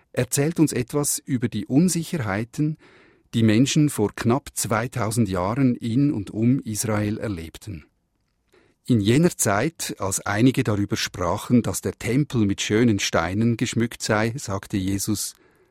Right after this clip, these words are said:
"Es wird eine Zeit kommen, da wird von allem, was ihr hier seht, kein Stein auf dem anderen bleiben. Alles wird niedergerissen."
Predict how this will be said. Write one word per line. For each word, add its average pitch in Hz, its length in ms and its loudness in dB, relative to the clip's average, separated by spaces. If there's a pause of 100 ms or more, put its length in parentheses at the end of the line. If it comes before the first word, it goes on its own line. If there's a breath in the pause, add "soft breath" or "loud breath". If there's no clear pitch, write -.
(680 soft breath)
"Es - 160 -4
wird 131 240 0
eine 110 220 0
Zeit 107 380 0
kommen, 123 640 0
da 113 140 -2
wird 113 200 0
von 110 320 0
allem, 131 380 2
was 127 160 0
ihr 117 120 0
hier 110 220 0
seht, - 560 -6 (180)
kein 113 280 0
Stein 95 420 -4
auf 104 140 -12
dem 107 140 -2
anderen 95 340 -8
bleiben. 90 460 -10 (720)
Alles 104 320 -2
wird 110 160 0
niedergerissen." 95 800 -4